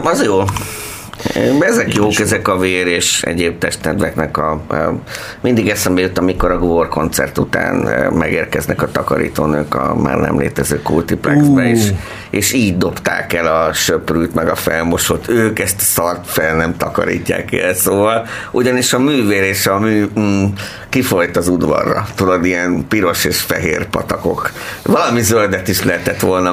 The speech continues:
Speaker 2: Az a
Speaker 1: mellé,
Speaker 2: durva,
Speaker 1: mondjuk, műgeni,
Speaker 2: hogy ilyet
Speaker 1: és
Speaker 2: az én
Speaker 1: akkor kijött
Speaker 2: takarítónőm is
Speaker 1: volna.
Speaker 2: mondott egyszer, amikor engem otthon egy állapotomban megtalált, hogy na jó, azt mondta, hogy na ezt ő nem takarítja föl. De mindegy, ez egy másik sztori.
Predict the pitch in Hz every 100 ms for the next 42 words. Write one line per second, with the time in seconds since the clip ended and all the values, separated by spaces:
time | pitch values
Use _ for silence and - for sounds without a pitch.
0 | 95 208 135 123 113 104 110 113 95 98
1 | 95 98 98 - 135 131 123 135 120 110
2 | 113 107 104 113 110 107 98 98 110 107
3 | 104 110 101 - 107 104 104 104 101 104
4 | 101 - 98 95 92 95 98 92 101 98
5 | 95 92 101 95 92 92 - - - -
6 | - - - - - - 104 107 107 101
7 | 98 92 101 92 95 95 80 95 - 101
8 | 92 87 92 - 101 - 92 - 98 -
9 | - - - - - - - - - 123
10 | 151 131 117 110 120 127 117 107 - 156